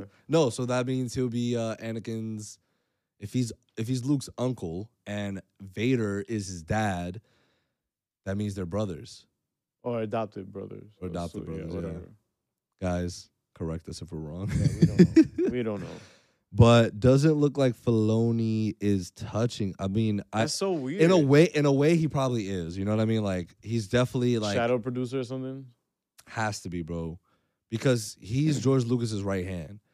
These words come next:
Speaker 1: Like, George Lucas is not gonna be credited with things, but you know George Lucas is overseeing this. Like, he'd be
Speaker 2: Yeah.
Speaker 1: like, "Wait, hold on, what y'all doing over there?" Maybe. I could
Speaker 2: He's
Speaker 1: be
Speaker 2: probably
Speaker 1: wrong,
Speaker 2: like
Speaker 1: though.
Speaker 2: a consultant on the low, or
Speaker 1: Right.
Speaker 2: something like that.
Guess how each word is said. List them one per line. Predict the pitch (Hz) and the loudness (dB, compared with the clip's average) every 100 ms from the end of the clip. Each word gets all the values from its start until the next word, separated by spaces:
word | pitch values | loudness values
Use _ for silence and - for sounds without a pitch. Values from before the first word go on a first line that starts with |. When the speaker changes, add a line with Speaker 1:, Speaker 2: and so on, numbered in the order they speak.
| _ | _
Speaker 1:
Like, | 135 139 123 - _ _ _ - | 0 0 -2 -16 _ _ _ 2
George | 170 165 | 4 6
Lucas | 202 185 | 4 4
is | 156 | 2
not | 151 | 2
gonna | 151 135 | 2 0
be | 110 | -2
credited | - 135 147 156 | 2 4 6 4
with | 151 147 | 2 0
things, | 160 160 | -2 -2
but | 123 120 | -2 -2
you | 110 123 | 0 0
know | 120 | 0
George | 117 113 | 0 0
Lucas | 113 104 | 0 -4
is | 95 | -4
overseeing | 92 90 90 78 | -4 -4 -8 -10
this. | 69 67 | -12 -10
Like, | 90 110 | -6 -4
he'd | 113 | -2
be | |
Speaker 2:
Yeah. | 104 | -4
Speaker 1:
like, | 95 90 95 _ _ _ | -6 -12 -20 _ _ _
"Wait, | 104 107 | -10 -8
hold | 95 107 | -6 -8
on, | 95 | -8
what | 98 | -8
y'all | 113 | -6
doing | 113 117 | -6 -8
over | 123 | -8
there?" | 135 151 175 _ _ _ _ _ _ _ _ | -8 -10 -16 _ _ _ _ _ _ _ _
Maybe. | 113 131 101 82 - | 4 4 4 -2 -6
I | 110 | -2
could | 123 | 2
Speaker 2:
He's | 120 | 4
Speaker 1:
be | |
Speaker 2:
probably | 196 185 | 8 8
Speaker 1:
wrong, | 165 | 8
Speaker 2:
like | 143 | 4
Speaker 1:
though. | |
Speaker 2:
a | 139 | 0
consultant | 135 120 127 120 127 120 | -4 0 -2 0 -6 -6
on | 117 | -6
the | 113 | -4
low, | 110 117 120 127 _ | -2 -2 -4 -12 _
or | 104 | -4
Speaker 1:
Right. | 104 95 | -2 -2
Speaker 2:
something | 104 110 | -6 -8
like | 110 | -4
that. | 113 | -6